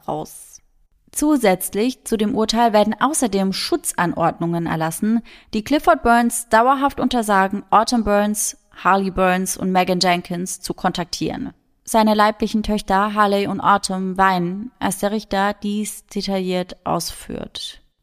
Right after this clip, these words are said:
Clifford Burns diskutiert mit dem Richter dann noch über sein Recht, seine Kinder zu sehen. Dieser erklärt ihm aber, dass er alle seine Rechte darauf verloren habe, nachdem er einen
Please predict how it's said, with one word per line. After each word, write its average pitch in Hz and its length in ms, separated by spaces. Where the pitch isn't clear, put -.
Clifford 269 340
Burns 226 400
diskutiert 240 480
mit 220 140
dem 202 100
Richter 190 300
dann 190 160
noch 208 100
über 190 160
sein 180 200
Recht, 185 460
seine 175 280
Kinder 185 340
zu - 140
sehen. - 420
Dieser 214 220
erklärt 202 400
ihm 196 120
aber, 175 520
dass - 180
er 190 100
alle 180 220
seine 180 260
Rechte 185 260
darauf 175 340
verloren 175 460
habe, 165 380
nachdem 180 380
er 180 120
einen 175 240